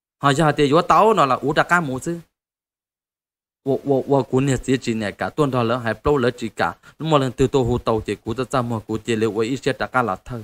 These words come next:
Là cho chị mà cú nhà chị mà hai nhau hú chị mà. Ôi dô, lũ chị đấy giờ cú lũ sư ta chỉ mà nếu mà ta thọ toàn chị toàn cái hả mà. Ôi dô, khó từ trong mà nếu mua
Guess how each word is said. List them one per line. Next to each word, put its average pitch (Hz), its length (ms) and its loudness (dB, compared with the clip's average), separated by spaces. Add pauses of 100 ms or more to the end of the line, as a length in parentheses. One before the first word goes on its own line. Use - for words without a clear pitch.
(380)
Là 107 140 -2
cho 127 240 -2
chị 107 140 -2
mà 110 160 -4
cú 107 160 -8
nhà 113 220 -2
chị 107 160 -8
mà 107 140 -4
hai 120 200 0
nhau 127 160 -4
hú 107 140 -4
chị 104 200 -6
mà. 101 180 -4 (260)
Ôi 175 200 0
dô, 202 640 6
lũ 147 200 2
chị 113 120 -4
đấy 117 180 -2
giờ 123 120 2
cú 110 200 -8
lũ 131 180 -2
sư 139 120 -6
ta 139 160 -2
chỉ 110 220 -4
mà 104 160 -2
nếu 104 140 -8
mà 107 140 -4
ta 110 200 0 (100)
thọ 117 120 0 (100)
toàn 120 180 -2
chị 110 160 -4 (100)
toàn 127 180 -2
cái 110 160 -4
hả 104 200 -2
mà. 110 200 -2 (300)
Ôi 156 220 2
dô, 143 200 2
khó 117 120 0
từ 131 240 -2
trong 123 200 -4
mà 113 100 2
nếu 110 160 -4
mua 123 360 -2